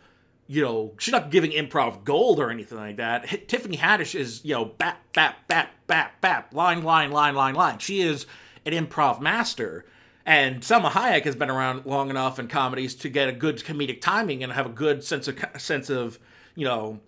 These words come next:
humor about her, whereas Rose Byrne is kind of reliant on her material, and if she's still playing the same sort of nebbish character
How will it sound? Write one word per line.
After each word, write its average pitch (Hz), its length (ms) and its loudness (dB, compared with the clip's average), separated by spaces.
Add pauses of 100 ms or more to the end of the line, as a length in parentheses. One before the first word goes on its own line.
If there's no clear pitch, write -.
(160)
humor 240 300 -2
about 117 300 2
her, 110 260 -4
whereas 127 260 -6
Rose 233 280 -2
Byrne 190 360 2
is 143 100 -4
kind 160 220 -2
of 123 120 -4
reliant 135 520 -2
on 123 140 -6
her 127 100 -8
material, 120 640 -4
and 123 140 -8
if 135 100 -8
she's 208 260 -6
still 196 340 4
playing 151 420 -6
the 143 100 -8
same 139 380 -4
sort 143 300 -4
of 113 100 -4
nebbish 127 560 -4
character 131 580 -4